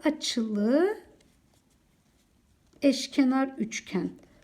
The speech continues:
Aslında eşkenar üçgen için dar açılı dememe de gerek yok. Çünkü eşkenar üçgenin dar açılı olmaktan başka şansı yok. O yüzden buna hem dar açılı üçgen derim ya da tek başına eşkenar üçgen deme hakkına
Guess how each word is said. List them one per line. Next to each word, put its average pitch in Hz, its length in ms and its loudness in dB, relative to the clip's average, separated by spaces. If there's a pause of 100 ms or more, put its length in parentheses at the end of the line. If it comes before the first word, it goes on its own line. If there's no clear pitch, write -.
(120)
Aslında 285 500 2
eşkenar 277 500 2
üçgen 294 380 0
için 220 380 0
dar 262 180 0
açılı 247 460 -4
dememe 240 420 4
de 240 80 -2
gerek 202 380 -2
yok. 285 160 0
Çünkü 233 300 -4
eşkenar 240 640 0
üçgenin 208 560 -4
dar 277 140 0
açılı - 360 -6
olmaktan 226 720 -2
başka 254 400 -4
şansı 240 540 -2 (380)
yok. 226 240 2 (220)
O 302 140 6
yüzden 254 300 4
buna 269 380 4
hem 294 260 2
dar 262 140 2
açılı 311 320 0
üçgen 359 380 0 (640)
derim 359 280 2
ya 294 300 4
da 311 180 2
tek 370 340 -2
başına 247 460 0 (100)
eşkenar 277 440 -2
üçgen 220 480 -4
deme 233 200 0
hakkına 294 580 0